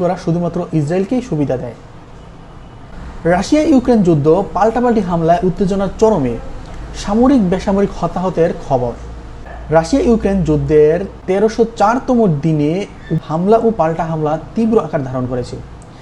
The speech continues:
ইউক্রেনের ড্রোন হামলায় রাশিয়ার অভ্যন্তরে বেসামরিক নাগরিক নিহতের ঘটনা ঘটেছে। অন্যদিকে রুশ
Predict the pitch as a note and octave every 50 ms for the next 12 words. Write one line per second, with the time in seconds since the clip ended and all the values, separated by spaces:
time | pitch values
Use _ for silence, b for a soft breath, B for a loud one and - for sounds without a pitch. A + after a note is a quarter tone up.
0 | B B B B B B B D#3 F#3+ A#3 A#3 C4 B3 G3 F3+ G3 F#3+ D3 B2+ -
1 | - D3+ F#3+ A#3+ C#4 C#4 G3 G#3 F#3 D#3+ C#3+ C3+ C3 C3+ C3+ C3+ C3 - - C#3+
2 | C#3+ C#3+ C#3 C3+ - - C#3 C#3 C3+ C#3+ C#3+ D3 B2+ D3+ C3+ C3+ D3 E3+ E3 -
3 | B2 A#2+ D3+ F3 - B3+ B3+ C#4 C#4 B3 - G#3+ F3+ E3 D#3+ E3 E3 D#3+ - D3+
4 | D3 D3 C#3 C3+ D3 C#3 C3 C#3 C3 - C3+ C3 B2+ B2 A#2+ A2+ B2+ - - A2+
5 | A2 - - - - - - - - B B B B B B B B B B B
6 | B - - - - - - - - F3 A3 A#3+ A#3+ A3 - F3 E3 F3+ G3+ -
7 | - B2+ B2+ C#3 F#3 B3 B3+